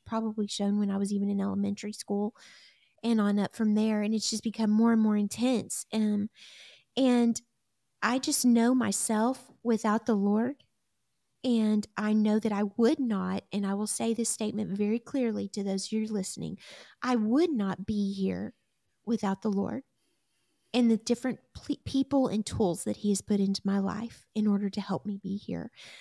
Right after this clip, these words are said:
How do I know that? I do not make choices that point in the direction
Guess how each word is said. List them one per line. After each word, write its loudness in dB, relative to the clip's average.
How 4
do 6
I 4
know 2
that? -4
I 0
do 0
not -2
make -4
choices 0
that -2
point 2
in 2
the 2
direction -2